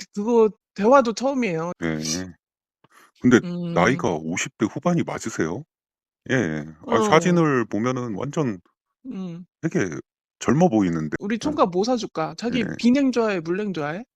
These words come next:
Speaker 2: 아 남자는
Speaker 1: 어.
Speaker 2: 비냉이죠 당연히. 내가 하면 되지. 계산 누나가 하고 그러면은
Speaker 1: 네.
Speaker 2: 카드는 내가 낼게요.
Speaker 1: 아이 귀엽다 우리 총각.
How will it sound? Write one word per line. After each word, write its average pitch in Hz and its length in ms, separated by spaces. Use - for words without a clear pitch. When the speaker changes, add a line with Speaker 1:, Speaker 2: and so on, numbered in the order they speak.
Speaker 2:
아 85 120
남자는 143 480
Speaker 1:
어. - 40
Speaker 2:
비냉이죠 107 560
당연히. 87 640
내가 110 240
하면 131 160
되지. - 260
계산 143 320
누나가 131 340
하고 165 440
그러면은 117 480
Speaker 1:
네. 165 60
Speaker 2:
카드는 160 420
내가 87 200
낼게요. 98 420
Speaker 1:
아이 254 140
귀엽다 226 420
우리 185 140
총각. 180 440